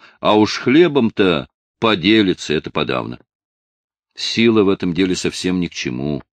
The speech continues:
То и есть, о чём давеча сказывал.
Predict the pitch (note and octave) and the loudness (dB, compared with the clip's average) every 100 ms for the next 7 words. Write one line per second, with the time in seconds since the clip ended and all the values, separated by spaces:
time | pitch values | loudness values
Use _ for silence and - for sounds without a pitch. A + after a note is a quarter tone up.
0 | _ _ _ _ _ _ _ _ - A2+ | _ _ _ _ _ _ _ _ 0 2
1 | A2 G2 G2 C3 - F#2+ - G2+ F2 G#2 | 2 0 -2 -2 -2 -4 -2 -4 -2 -2
2 | F#2 E2+ - - F#2+ E2 D2 | -2 -8 -6 -4 -2 0 -2